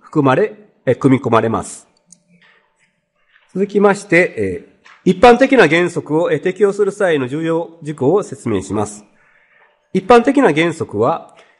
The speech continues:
え、製造プロセス及び原薬中の不純物の生成、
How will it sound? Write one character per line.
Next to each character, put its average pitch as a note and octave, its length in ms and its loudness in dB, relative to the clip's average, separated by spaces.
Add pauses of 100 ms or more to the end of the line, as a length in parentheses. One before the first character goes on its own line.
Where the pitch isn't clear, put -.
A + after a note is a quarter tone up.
(140)
え、 G#2+ 140 -4
製 F3 300 4
造 G3+ 200 6
プ G#3 140 -6
ロ B3+ 140 0
セ G3+ 100 -4
ス D3+ 140 -6
及 D#3+ 220 0
び A#2+ 100 -6
原 F3 140 0
薬 G#3 260 -2
中 F#3+ 260 -6
の F3+ 360 -2
不 D#3 100 0
純 A3 180 -2
物 G3 220 -6
の B2 100 0
生 C#3+ 300 0
成、 B2+ 480 -8